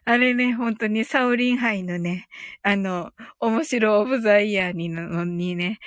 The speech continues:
はい、ノミネートさせていただいております。ヒロシのね、Twitter部門でね、ノミネートさせていただいております。はい。ヒロポンさん、泣き笑い。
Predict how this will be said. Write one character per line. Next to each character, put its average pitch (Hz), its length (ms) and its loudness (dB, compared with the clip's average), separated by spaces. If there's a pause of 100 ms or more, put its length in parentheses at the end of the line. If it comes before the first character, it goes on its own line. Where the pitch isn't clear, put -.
(140)
は 175 160 2
い、 175 60 -2
ノ 208 160 2
ミ 214 140 2
ネ 214 140 2
ー 202 40 -2
ト 190 100 -6
さ 233 180 -6
せ 180 160 -6
て 185 140 -2
い 208 60 -6
た 185 140 0
だ 190 120 2
い 208 80 -4
て 202 100 -6
お 185 40 -2
り 175 120 -4
ま 196 160 -4
す。 165 300 -8 (320)
ヒ 262 100 -2
ロ 269 140 2
シ 180 160 -6
の 165 100 -2
ね、 160 160 -4
Twitter 214 560 0
部 185 180 -2
門 165 220 -6
で 147 160 -8
ね、 151 220 -12 (360)
ノ 196 140 2
ミ 185 160 0
ネ 190 120 0
ー 185 60 -4
ト 202 100 -4
さ - 180 -4
せ 165 140 -8
て 165 140 -6
い 160 60 -6
た 151 160 -6
だ 165 100 -4
い 165 80 -6
て 170 140 -12
お 160 60 -8
り 160 160 -10
ま 170 120 -12
す。 - 300 -20 (440)
は 202 180 -2
い。 - 100 -10 (720)
ヒ 339 320 6
ロ - 180 4 (240)
ポ 302 100 -2
ン 277 60 -4 (140)
さ 302 140 0
ん、 302 240 2
泣 277 260 2
き 262 120 -4
笑 208 460 0
い。 - 100 -8